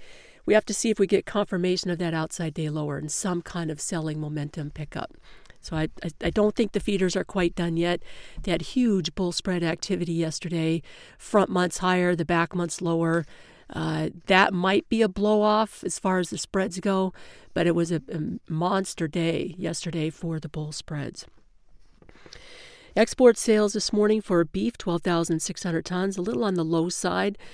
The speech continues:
Japan took forty-three hundred, South Korea twenty-seven hundred, Mexico took twenty-one hundred. Pork export sales at twenty-eight thousand nine hundred. That was okay. It's not a big number, but it's not horrible. Mexico took thirteen thousand two hundred,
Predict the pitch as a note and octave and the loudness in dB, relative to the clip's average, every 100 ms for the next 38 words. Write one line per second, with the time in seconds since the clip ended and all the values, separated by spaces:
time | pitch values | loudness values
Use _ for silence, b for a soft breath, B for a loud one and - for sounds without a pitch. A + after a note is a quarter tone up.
0 | B B - - F#3 F#3+ F#3 F3 - F3+ | B B -6 -4 0 0 0 -4 -4 -2
1 | F#3+ F3 - F3 F3+ F3 G3 G3 - D#3+ | -2 -2 -2 0 0 -2 -2 -4 -4 -4
2 | E3 - E3+ E3+ E3 F3+ E3+ D#3+ F3+ E3+ | -4 -4 0 0 0 -4 -6 -4 -4 -4
3 | E3+ F3+ G3 F#3 B B B B F3+ F3+ | -4 -2 -2 -4 B B B B -4 -2
4 | G3 - F3+ - F#3 - F3 E3 D#3+ D#3+ | -4 -2 -2 -4 -10 -6 -4 -4 -4 -4
5 | D3+ D#3 D3 C3+ - B B B B B | -4 -4 -6 -8 -10 B B B B B
6 | - A#3+ A#3 - b b b F#3+ G3 - | 4 6 6 2 b b b -2 -2 2
7 | F#3 F3+ G3 F#3 F3 - - F#3 E3+ - | 0 2 0 0 0 -4 -2 2 2 2
8 | F#3 F3 E3 E3+ F3 E3+ F3 F3+ E3+ B | 0 2 0 0 0 0 0 -2 -4 B
9 | B B - C#4 C4 A3 F#3 G3 D#3+ E3+ | B B -4 0 4 4 2 2 2 0
10 | - - F#3 E3+ - E3+ D#3+ E3 D#3 E3 | -4 -2 0 0 0 -2 0 -2 -2 -2
11 | E3 D3 - E3+ D#3 D3+ D#3 D#3 E3 B | -2 -6 -6 -6 -6 -8 -8 -8 -10 B
12 | B B B B G3+ G3+ - G3+ F#3+ - | B B B B 0 0 0 0 0 0
13 | F3+ - F#3 - F3+ F#3 E3+ F3 F3 - | -2 -2 -2 0 0 0 -2 0 -2 -2
14 | F#3 F3+ F#3 G3+ | -2 0 0 -2